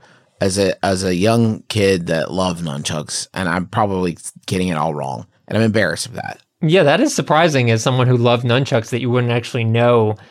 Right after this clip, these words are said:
Speaker 2: what a single nunchuck looks like, even whether
Speaker 1: Okay.
Speaker 2: if that's plural or not.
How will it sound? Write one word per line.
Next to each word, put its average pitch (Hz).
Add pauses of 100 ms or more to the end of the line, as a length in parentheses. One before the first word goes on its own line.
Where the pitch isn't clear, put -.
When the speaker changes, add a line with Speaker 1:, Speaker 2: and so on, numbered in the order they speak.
(320)
Speaker 2:
what 139
a 117
single 147
nunchuck 123 (340)
looks 156
like, -
even 196
whether 156
Speaker 1:
Okay. 147
Speaker 2:
if 131
that's 139
plural 196
or 104
not. -